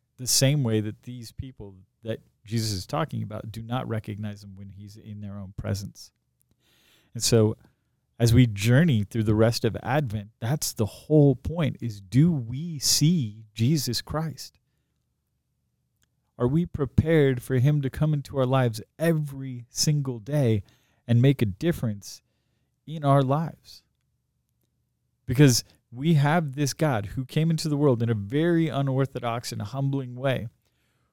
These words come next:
who not only tried to conquer sin, but did conquer sin and death. And he did it because he loves every single one of us. And that's the gift that we have this Christmas season.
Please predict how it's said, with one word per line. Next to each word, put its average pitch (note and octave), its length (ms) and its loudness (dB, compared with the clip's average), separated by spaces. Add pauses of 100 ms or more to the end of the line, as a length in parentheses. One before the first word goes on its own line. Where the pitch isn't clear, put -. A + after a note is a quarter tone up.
who D3+ 140 -2
not C#3+ 280 0
only C#3 440 -4
tried C#3 680 -4
to A2+ 180 -16
conquer G#2 420 -6
sin, G2+ 380 -20 (160)
but A2+ 320 -2
did C3+ 300 0
conquer G#2 380 -4
sin G2 380 -6 (200)
and C#3+ 300 -2
death. - 280 -10 (380)
And A#2+ 60 -6
he A#2+ 80 2
did D#3+ 240 2
it D#3+ 120 -4
because A#2 340 0
he A2+ 120 -2
loves G#2 420 0 (140)
every B2 300 0
single G#2+ 320 -2
one G#2+ 140 -12
of A2 100 -12
us. B2 280 -8
And A#2 160 -8
that's B2 340 -4
the A#2+ 100 -16
gift A#2 560 -6
that B2 180 -8
we B2 260 -10
have B2 480 -8 (380)
this A#2+ 200 -14
Christmas A2 440 -4
season. G#2+ 440 -18